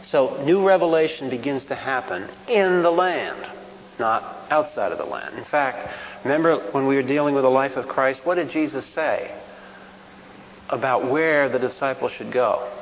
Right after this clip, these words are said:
in his day? "Go not where? Stay to the house of Israel.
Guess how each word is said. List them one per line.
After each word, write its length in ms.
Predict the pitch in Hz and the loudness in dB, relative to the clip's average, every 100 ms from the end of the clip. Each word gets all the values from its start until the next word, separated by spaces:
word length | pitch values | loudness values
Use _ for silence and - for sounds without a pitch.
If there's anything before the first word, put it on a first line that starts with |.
| - - - - - - - | -16 -18 -20 -20 -20 -18 -12
in 80 | 98 | -10
his 180 | 107 - | -10 -4
day? 260 | 110 95 - - - - - - - | -2 -2 -6 -14 -18 -20 -20 -20 -8
"Go 180 | - 139 | 0 0
not 340 | 135 139 131 135 | 2 0 0 0
where? 320 | 123 104 - - - - - - - - - - - - - - - - - | 0 0 -6 -12 -16 -20 -20 -20 -20 -20 -20 -20 -20 -20 -20 -20 -20 -20 -14
Stay 500 | - 135 135 135 147 143 - - - - - - - - - - | -4 -2 -2 -2 -6 -12 -14 -16 -20 -20 -20 -20 -20 -20 -20 -18
to 80 | - | -4
the 120 | 123 | -2
house 280 | 117 127 120 | 2 0 0
of 140 | 117 - | -6 -6
Israel. 480 | 123 - 120 - | -8 -6 -8 -8